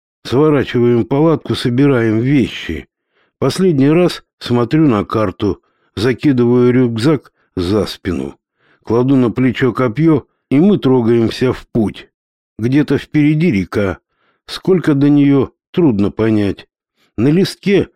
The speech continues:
размером с тетрадный изображена одна восьмая всей поверхности планеты. День сегодня — чудо. Воздух такой, что вдохнул,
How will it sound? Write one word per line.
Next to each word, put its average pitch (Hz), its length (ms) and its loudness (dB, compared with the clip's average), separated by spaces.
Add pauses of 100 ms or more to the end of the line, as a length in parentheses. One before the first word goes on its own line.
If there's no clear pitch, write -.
размером 117 680 0 (180)
с - 120 -14
тетрадный 90 800 -2 (260)
изображена 143 840 2
одна 143 640 0
восьмая 139 580 0
всей 135 240 -2
поверхности 127 760 -2
планеты. 120 760 0 (640)
День 151 280 0
сегодня — 95 640 -2 (220)
чудо. 87 540 -4 (540)
Воздух 110 640 -2 (260)
такой, 127 520 0 (260)
что 143 500 0
вдохнул, 170 640 0